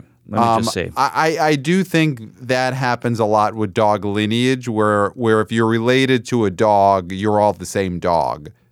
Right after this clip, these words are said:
Speaker 2: at least for, uh, uh, I M D B purposes.
Speaker 1: And, and probably tax purposes as well.
Speaker 2: Right.
Speaker 1: He was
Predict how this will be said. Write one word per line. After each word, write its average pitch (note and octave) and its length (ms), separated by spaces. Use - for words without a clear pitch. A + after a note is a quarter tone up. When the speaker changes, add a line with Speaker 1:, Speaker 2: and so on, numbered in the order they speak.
Speaker 2:
at C3 100
least B2+ 320
for, A2 640
uh, - 40
uh, F2 760
I B2+ 180
M A2 200
D G#2+ 160
B G2 260
purposes. - 840
Speaker 1:
And, F3 260
and D#3 280
probably E3 360
tax C3 320
purposes G#2 480
as F2 140
well. E2+ 320
Speaker 2:
Right. G#2 280
Speaker 1:
He G3+ 180
was G#3+ 260